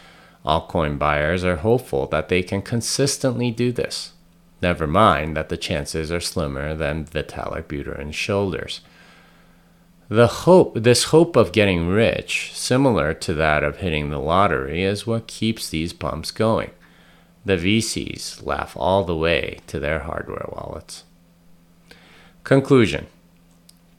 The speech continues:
As I expected, the white paper I was reading was a disaster.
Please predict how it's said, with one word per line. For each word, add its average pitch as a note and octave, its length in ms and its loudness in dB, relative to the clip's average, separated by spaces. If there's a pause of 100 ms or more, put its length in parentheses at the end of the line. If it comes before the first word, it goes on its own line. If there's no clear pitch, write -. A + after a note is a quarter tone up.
(240)
As A#2+ 220 6
I D3+ 120 12
expected, F2+ 680 4
the E2 100 2
white D2+ 260 0
paper G2 320 -2
I F#2+ 120 6
was F#2+ 220 0
reading C#2+ 440 -6
was D#2 220 -6
a D#2+ 40 -6
disaster. D#2 800 -4